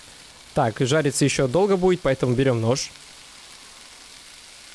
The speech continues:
Где-то вот,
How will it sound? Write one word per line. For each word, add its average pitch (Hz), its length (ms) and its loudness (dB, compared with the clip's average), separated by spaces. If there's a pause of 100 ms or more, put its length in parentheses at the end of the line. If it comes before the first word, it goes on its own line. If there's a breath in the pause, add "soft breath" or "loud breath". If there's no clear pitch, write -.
(1600)
Где-то 156 360 2
вот, 156 320 0